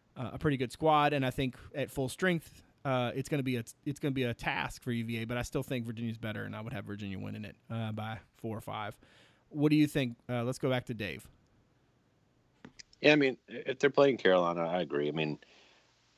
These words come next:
Speaker 2: they got, I think Virginia's just good, and I think they're focused, and I, I think Carolina presents,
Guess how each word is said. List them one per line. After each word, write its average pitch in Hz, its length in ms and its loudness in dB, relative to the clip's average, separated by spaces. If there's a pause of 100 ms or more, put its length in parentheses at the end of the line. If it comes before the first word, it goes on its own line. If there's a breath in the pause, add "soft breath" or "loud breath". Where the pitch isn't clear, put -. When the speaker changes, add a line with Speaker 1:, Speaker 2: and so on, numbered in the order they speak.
(440)
Speaker 2:
they 95 80 0
got, 98 260 8
I 90 120 4
think 90 260 2 (1160)
Virginia's 127 320 2
just 127 220 6
good, 90 260 10
and 80 80 4
I 80 40 4
think 85 200 2
they're 82 100 4
focused, 80 600 4
and 73 240 0 (680 soft breath)
I, 65 180 -2
I 92 80 8
think - 240 6
Carolina 85 460 10
presents, - 600 2